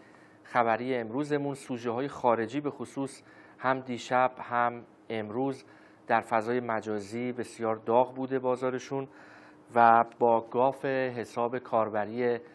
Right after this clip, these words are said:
دولت آمریکا در یوتیوب آغاز می‌کنیم. گاف حساب کاربری کاخ سفید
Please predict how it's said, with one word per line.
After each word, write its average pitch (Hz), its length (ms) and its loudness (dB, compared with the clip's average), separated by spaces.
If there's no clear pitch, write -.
دولت 110 320 -2
آمریکا 110 460 -2
در 110 180 -2
یوتیوب 107 560 -8
آغاز 113 400 4
می‌کنیم. 104 800 -6
گاف 110 300 0
حساب 107 440 -4
کاربری 104 500 -4
کاخ 101 320 -2
سفید 139 500 -4